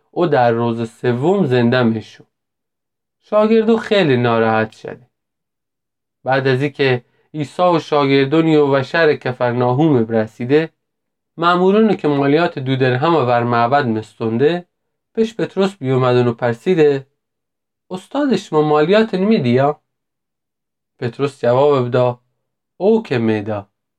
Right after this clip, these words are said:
دم که پتروس و خونه برسی، پیش از این که چیز بگا، عیسی و او بگا: «شمعون، تو چیز فکر مینی؟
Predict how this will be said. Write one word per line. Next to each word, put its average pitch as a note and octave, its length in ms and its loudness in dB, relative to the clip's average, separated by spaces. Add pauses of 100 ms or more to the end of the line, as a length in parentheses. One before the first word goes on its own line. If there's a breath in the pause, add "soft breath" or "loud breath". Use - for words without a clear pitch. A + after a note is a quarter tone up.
(640)
دم B3+ 160 -4
که A3+ 120 -4
پتروس - 440 -6
و F3+ 60 2
خونه B2+ 340 0
برسی، C3 580 -2 (340 soft breath)
پیش B3 380 0
از D#3 180 2
این F#3+ 100 -2
که C#3+ 180 -4
چیز D#3 340 -4
بگا، A#2+ 600 0 (460)
عیسی - 240 -10
و D3 40 2
او B2+ 320 2
بگا: D3 420 -2 (460)
«شمعون، E3 640 -2 (840)
تو A3 120 -8
چیز A#3+ 320 -4
فکر C3 360 -6
مینی؟ G#2 380 -6